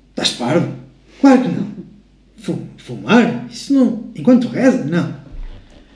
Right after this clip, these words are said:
E houve um padre que estava ali a ouvir aquilo e teve uma ideia, não é? Então chegou ao pé do padre e disse: "Padre,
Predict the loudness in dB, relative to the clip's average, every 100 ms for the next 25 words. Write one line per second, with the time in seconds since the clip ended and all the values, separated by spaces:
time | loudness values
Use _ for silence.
0 | _ _ 2 2 2 -2 -2 -2 0 -2
1 | -2 -2 0 2 4 4 4 2 0 -2
2 | 0 0 -2 -8 -18 -20 _ _ _ _
3 | _ -20 -20 _ _ -2 0 -2 -6 -20
4 | -20 0 4 6 6 6 2 0 -2 -2
5 | -2 0 0 2 2 0 -2 -2 0 2
6 | 4 2 0 -12 -20 _ 2 2 2